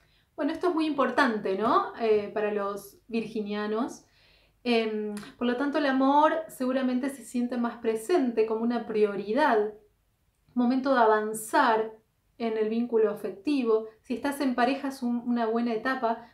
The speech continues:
para conocerse más, para proyectar temas en común, para bajar a la realidad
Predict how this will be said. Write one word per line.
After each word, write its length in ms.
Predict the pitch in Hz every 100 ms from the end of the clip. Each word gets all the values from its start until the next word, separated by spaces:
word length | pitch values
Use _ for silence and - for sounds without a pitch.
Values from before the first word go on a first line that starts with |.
| _
para 180 | 220 220
conocerse 540 | 214 214 233 226 226
más, 440 | 226 277 269 247 -
para 200 | 226 220
proyectar 580 | 208 214 220 240 233
temas 340 | 240 233 226 214
en 80 | 214
común, 380 | 214 294 285
para 180 | 262 226
bajar 260 | 233 226 294
a 60 |
la 160 | 285 240
realidad 640 | 226 220 226 262 269 269